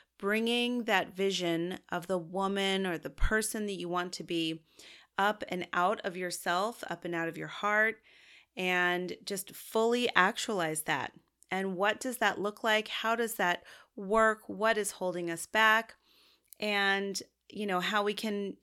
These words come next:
how we can do that, how we can start to move forward into that. Now, I did say last week that most of us have parts of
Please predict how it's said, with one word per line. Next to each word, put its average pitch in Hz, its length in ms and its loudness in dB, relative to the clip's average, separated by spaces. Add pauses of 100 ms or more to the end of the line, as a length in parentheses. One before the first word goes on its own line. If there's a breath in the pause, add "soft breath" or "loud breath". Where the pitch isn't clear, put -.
how 220 180 2
we 226 80 2
can 208 240 -4
do 233 260 0
that, 175 220 0
how 190 160 -4
we 190 100 -2
can 196 160 -8
start 190 320 -4
to - 100 -8
move 196 300 -6
forward 208 460 2
into 165 260 -4
that. 147 240 -6 (580 loud breath)
Now, 196 540 2 (180)
I 196 120 -2
did 202 200 0
say 196 280 2
last 185 400 0
week 196 340 -2
that 170 320 0 (580)
most 208 460 0
of 202 100 -2
us 196 260 2
have 190 340 -4
parts - 720 0
of 196 400 0